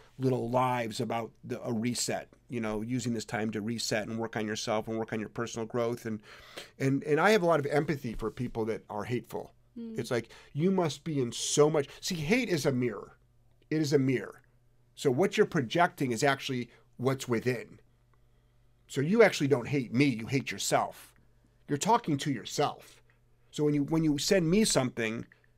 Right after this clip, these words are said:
Speaker 1: you're really talking to yourself. So just replace Jeff with your name. So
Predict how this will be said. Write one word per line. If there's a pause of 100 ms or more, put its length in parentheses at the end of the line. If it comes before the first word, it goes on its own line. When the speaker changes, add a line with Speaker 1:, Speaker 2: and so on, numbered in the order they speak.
(580)
Speaker 1:
you're
really
talking
to
yourself. (1600)
So
just
replace (200)
Jeff
with
your
name. (640)
So